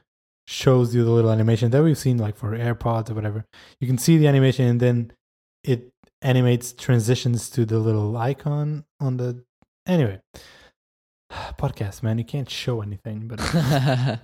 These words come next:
Speaker 1: it's cool. Looks cool. Looks amazing. Um, and I know Android had this for a while, uh, but now we can finally have it. So,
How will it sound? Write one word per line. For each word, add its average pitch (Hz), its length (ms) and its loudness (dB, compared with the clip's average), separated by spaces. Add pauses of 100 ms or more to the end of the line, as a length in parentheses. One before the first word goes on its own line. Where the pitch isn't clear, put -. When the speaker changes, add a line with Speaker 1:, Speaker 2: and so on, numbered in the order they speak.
(140)
Speaker 1:
it's - 240 -12
cool. 196 220 4
Looks 151 280 -2
cool. 156 320 2
Looks 143 300 -2
amazing. 151 560 0 (140)
Um, 113 540 -4 (180)
and 135 180 0
I 151 140 0
know 147 240 2
Android 120 340 -2
had 113 180 -6
this 113 180 -4
for 110 240 -6
a 110 80 -4
while, 104 340 -8 (500)
uh, 117 120 -6
but 110 200 -4
now 127 540 -2 (340)
we 143 80 -8
can 139 240 -8
finally 131 560 -8 (380)
have 110 220 -8
it. 101 80 -18 (300)
So, 113 300 -14